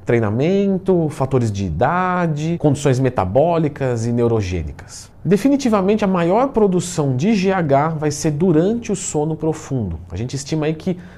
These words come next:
no mínimo, dois terços, chegando até setenta por cento, então de sessenta e cinco a setenta por cento, ah, to-, de todo o nosso G H é produzido durante o sono.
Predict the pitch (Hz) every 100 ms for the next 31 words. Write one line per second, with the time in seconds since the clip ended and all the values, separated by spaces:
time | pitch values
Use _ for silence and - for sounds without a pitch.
0 | - 156 262 233 240 254 240 233 151 160
1 | 156 - 123 131 131 165 - - - -
2 | - 156 165 160 196 185 185 175 160 165
3 | 156 - 107 - 131 113 104 123 117 90
4 | 143 220 202 220 175 117 - - 175 170
5 | 113 113 117 113 123 110 110 98 - 117
6 | 117 - - - - - - - 170 139
7 | 135 208 202 170 165 131 123 131 139 147
8 | 131 139 147 139 131 131 147 - - 95